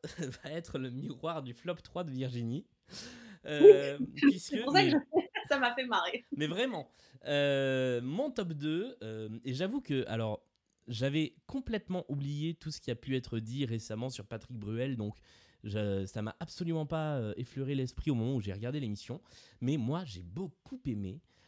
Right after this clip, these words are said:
Speaker 1: euh, le passage de, de Bruel pour plusieurs raisons.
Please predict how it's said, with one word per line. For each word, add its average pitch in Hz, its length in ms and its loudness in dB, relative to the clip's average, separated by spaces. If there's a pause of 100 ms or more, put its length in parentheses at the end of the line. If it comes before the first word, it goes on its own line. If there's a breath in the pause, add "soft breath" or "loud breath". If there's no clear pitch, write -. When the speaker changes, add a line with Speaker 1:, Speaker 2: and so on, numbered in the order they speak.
(180 soft breath)
Speaker 1:
euh, 101 420 -2
le 110 200 -2
passage 135 420 -6
de, 101 340 -4
de 117 140 -6
Bruel 120 480 -6 (140)
pour 165 180 -6
plusieurs 233 400 -4
raisons. 143 340 -2